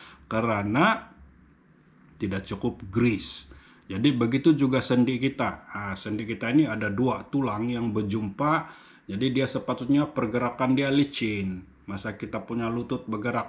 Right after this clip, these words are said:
itu dia sepatutnya licin. Tapi bila dia sudah rusak, dia punya absorber, dia punya penyerap hentakan itu, cartilage kita bilang sudah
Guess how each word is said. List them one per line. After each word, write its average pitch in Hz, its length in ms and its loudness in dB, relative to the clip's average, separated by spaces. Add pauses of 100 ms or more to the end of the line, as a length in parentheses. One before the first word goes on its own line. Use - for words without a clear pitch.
itu 131 160 -6
dia 123 80 -4
sepatutnya 117 480 -4
licin. 98 640 -4 (400)
Tapi 123 400 2
bila 120 320 0
dia 123 80 0
sudah 113 320 -2
rusak, 127 560 -2 (240)
dia 107 160 -2
punya 120 320 2
absorber, 120 800 2
dia 113 160 0
punya 117 320 -2
penyerap 120 640 2
hentakan 117 560 -2
itu, 120 480 -2
cartilage 120 800 0
kita 117 240 -4
bilang 123 320 -2
sudah 110 400 -4